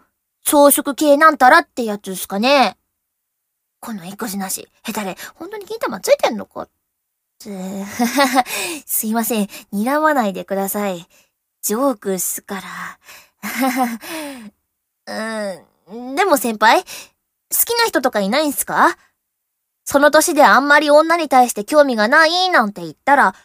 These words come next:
卒業する頃には絶対枯れてますよ。がっつきすぎんのもどうかと思うっすけど、それでも性欲がない男ってのも、モテないもんっすよ。はあ、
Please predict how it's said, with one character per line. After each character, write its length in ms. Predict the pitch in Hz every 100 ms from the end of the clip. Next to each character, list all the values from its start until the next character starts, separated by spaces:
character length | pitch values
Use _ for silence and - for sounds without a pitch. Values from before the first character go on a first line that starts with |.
| _ _ _ -
卒 280 | 226 208 285
業 160 | 381
す 140 | 370 381
る 80 | 359
頃 200 | 370 349
に 120 | 254
は 120 | 190
絶 280 | - - 240
対 280 | - 359 349
枯 160 | 320
れ 80 | 294
て 100 | 302
ま 140 | 285 285
す 140 | 208
よ。 200 | 143 202 - _ _ _ _ _ _ _ -
が 180 | 208 208
っ 80 | -
つ 140 | -
き 140 | 370
す 160 | 370 392
ぎ 120 | 403
ん 80 | 427
の 100 | 381
も 160 | 247 202
ど 140 | 254
う 40 | 285
か 140 | 226
と 160 | 208 180
思 180 | 196
う 40 | 285
っ 40 |
す 140 | - -
け 100 | 196
ど、 300 | 208 240 208 - _ _ _ _ 262
そ 200 | - 370
れ 80 |
で 100 | 427
も 220 | 466 339 247
性 220 | 262 302
欲 200 | 339 359
が 120 | 349
な 120 | 359
い 80 | 359
男 300 | 262 240 269
っ 100 | 277 _ _
て 100 | 302
の 120 | 262
も、 220 | 226 208 196 _ _ _ _ -
モ 180 | 180 175
テ 140 | -
な 160 | 453 349
い 60 |
も 120 | 220 302
ん 40 |
っ 40 | 494
す 200 | - 226
よ。 160 | 170 175
は 220 | 480 - _ _ _ _ _ _ _ _ _ _ _ _ _ _ _ _ _ _ -
あ、 640 | 349 311 269 240 -